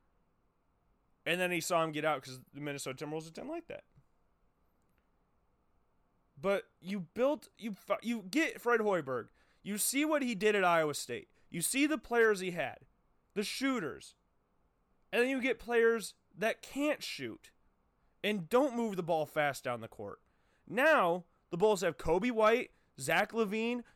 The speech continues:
Otto Porter, Lauri Markkanen, all guys that could shoot the lights out of a basketball gym or out of a court.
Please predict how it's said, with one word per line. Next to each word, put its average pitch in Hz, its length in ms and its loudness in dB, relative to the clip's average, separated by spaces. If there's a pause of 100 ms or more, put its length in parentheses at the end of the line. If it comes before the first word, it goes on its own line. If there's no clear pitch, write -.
(200)
Otto 190 320 4
Porter, 220 540 0 (180)
Lauri 185 400 6
Markkanen, 220 600 2 (400)
all 254 260 6
guys 233 420 4
that 220 140 2
could 175 140 -4
shoot 220 300 -8
the 185 100 2
lights 185 420 0
out 185 140 6
of 175 80 0
a 170 60 -2
basketball 151 580 0
gym 110 340 -10
or - 80 -2
out 190 200 8
of 185 60 2
a 175 60 0
court. 123 360 -6